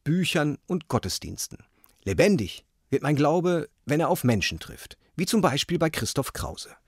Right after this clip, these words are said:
Dass Sie in diesem Jahr Menschen treffen, die etwas lebendig machen, in ihrem Glauben oder ihrer Zugewandtheit zum Leben, das wünsche ich Ihnen.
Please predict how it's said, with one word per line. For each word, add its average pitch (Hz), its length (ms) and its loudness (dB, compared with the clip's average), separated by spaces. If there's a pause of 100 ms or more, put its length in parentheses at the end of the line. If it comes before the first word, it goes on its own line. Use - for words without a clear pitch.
(880)
Dass 165 120 4
Sie 240 60 4
in 233 100 6
diesem 254 260 4
Jahr 190 180 6
Menschen 131 380 2
treffen, 180 560 -2
die 123 140 0
etwas 170 260 -2
lebendig 147 500 2
machen, 80 440 -12
in 127 100 -6
ihrem 107 260 -4
Glauben 156 540 2 (460)
oder 233 220 6
ihrer 190 260 2
Zugewandtheit 120 680 2
zum 151 180 2
Leben, 82 400 -2 (420)
das - 520 0
wünsche 98 300 -2
ich - 300 -18
Ihnen. - 120 -18